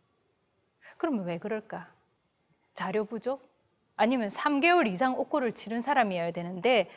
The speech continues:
다들 일 개월 정도만 계시다가 나가신 분들이 많았다는 거죠. 그래도 유교 사회의 잔재가 남아있었기 때문에, 아, 옥고를 치르고 있으면 집안에서든 어떻게 해서든 움직여가지고, 어, 빨리 데리고 나오려고 했다는 거죠.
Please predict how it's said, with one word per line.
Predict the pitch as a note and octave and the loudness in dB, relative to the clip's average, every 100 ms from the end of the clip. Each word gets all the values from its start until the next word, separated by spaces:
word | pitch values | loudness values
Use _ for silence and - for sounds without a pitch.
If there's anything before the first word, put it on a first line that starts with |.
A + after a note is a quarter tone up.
| - | -12
다들 | - G3+ D#4 D#4+ - - | -2 0 2 0 -4 0
일 | F#4+ | 2
개월 | G4 G#4 D#4+ | 6 6 4
정도만 | - G3 F#3+ G3+ G#3+ A#3 A#3 _ _ _ _ | 2 -4 -2 0 0 -2 -6 _ _ _ _
계시다가 | - G3+ - C4+ G#3 F3 | -10 -8 -2 -2 -2 -10
나가신 | A#3+ F3 A#3+ C4+ A3+ | -8 -4 -2 -2 -6
분들이 | F3 E3+ F3+ | -6 -10 -10
많았다는 | E3 F3 G#3 - C4+ G3 | -10 -10 -4 0 0 0
거죠. | - - - _ _ _ _ _ - - - | -10 -18 -20 _ _ _ _ _ -20 -20 -2
그래도 | F4 F4+ C#4 D#4 C#4+ | 4 6 6 4 2
유교 | G#3+ D4+ D#4+ D#4 D#4 | 2 2 2 4 2
사회의 | - G#3 G3 A3+ B3 | 2 0 4 6 4
잔재가 | B3 F#3 F3 A#3+ C4 | 2 -6 -2 2 2
남아있었기 | G#3+ B3 B3 - - G#3 | 4 2 2 0 -4 -6
때문에, | - F3+ F#3+ A#3+ D4 - - | -6 -6 -4 -2 -2 -6 0
아, | B3+ B3+ - - | 2 2 -2 -2
옥고를 | D#4+ - F4+ D#4 | 0 2 2 2
치르고 | - - C#4 A#3 | -2 -6 -2 -2
있으면 | - A3 A3+ - | -2 -6 -6 -8
집안에서든 | - D#4 D#4+ C4+ C#4 B3+ D4+ | -2 2 4 2 0 -2 -2
어떻게 | - - D#4 | -2 -2 -2
해서든 | C4+ C4 D4 | -2 -2 -4
움직여가지고, | B3+ G3+ G3+ D#4+ D4+ G#3 G3 G#3+ C4 D#4+ - - | -4 -4 -2 0 0 0 -6 -6 -4 -4 -6 -4
어, | A#3 G#3 | 0 2
빨리 | - E4+ D#4 | 4 4 4
데리고 | C#4+ F4+ C4 | 4 4 2
나오려고 | E3+ F#3+ C4+ F#4 E4 | 0 0 4 4 4
했다는 | A3 - - F#3 | 0 -4 -10 -12
거죠. | - - | -16 -16